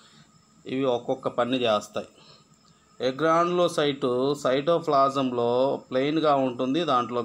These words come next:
గ్రాన్యూల్స్ ఉండవు. న్యూక్లియస్ ఉంటుంది. కాబట్టి ఎగ్రానులోసైట్. ఏ అంటే గ్రాన్యుల్స్ ఆబ్సెంట్, ఎగ్రానులోసైట్. మోనోసైట్, లింఫోసైట్,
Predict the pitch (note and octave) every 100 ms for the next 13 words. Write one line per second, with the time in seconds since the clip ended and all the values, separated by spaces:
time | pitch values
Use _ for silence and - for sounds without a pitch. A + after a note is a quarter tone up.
0 | G#2+ A#2+ C3 C3 A#2+ - A#2 A#2+ - -
1 | _ _ _ _ _ _ - _ _ -
2 | B2+ C3+ C3+ B2+ A2+ G#2+ G2+ G2 F#2+ -
3 | - B2+ D#3 D#3 D#3+ C3 C3 C3 B2 A#2+
4 | A2+ A2 G2+ G2 G#2+ C#3+ D3+ E3 - D3
5 | D3 F#3 F3 C#3 A#3 C#3 D3 D#3+ D3+ C3
6 | B2+ B2+ - A2 - - A#2+ B2+ B2 A#2
7 | A2 G#2 F#2 F2+ - - - - - -
8 | - B2 C#3+ D#3 D3 C#3 C#3 E3+ D#3 C3+
9 | C#3+ D3 C3+ C3 C3